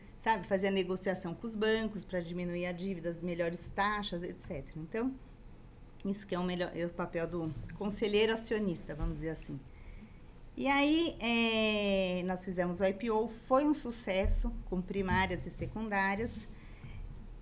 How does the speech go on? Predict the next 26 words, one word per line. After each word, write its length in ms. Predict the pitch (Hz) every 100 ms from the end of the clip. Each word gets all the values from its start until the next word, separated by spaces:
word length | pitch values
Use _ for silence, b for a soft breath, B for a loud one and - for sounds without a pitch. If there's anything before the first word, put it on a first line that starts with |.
| - -
E, 240 | 220 247
assim, 440 | 262 262 214 185
sempre 400 | 180 - 349 403 -
tinha 140 | 285
umas 180 | 294 254
notinhas 680 | 240 233 - 254 254 214 -
falando 320 | 214 226 226
que 100 | 240
a 40 |
Medial 420 | 214 214 214 220 233
tava 180 | 202
sendo 260 | 208 214 226
vendida. 520 | 233 226 220 165 175
Só 140 | - 302
que 100 | 339
a 20 |
gente 220 | 339 339
não 160 | 403 415
tava 340 | 294 220 175
sendo 240 | - 170
vendida, 540 | 156 170 160 170 185 190 B B B B
nem 200 | 214 285
querendo 380 | 320 330 302 277
vender, 340 | 269 269 202 190
na 100 | 180
verdade. 600 | 185 170 151 131 -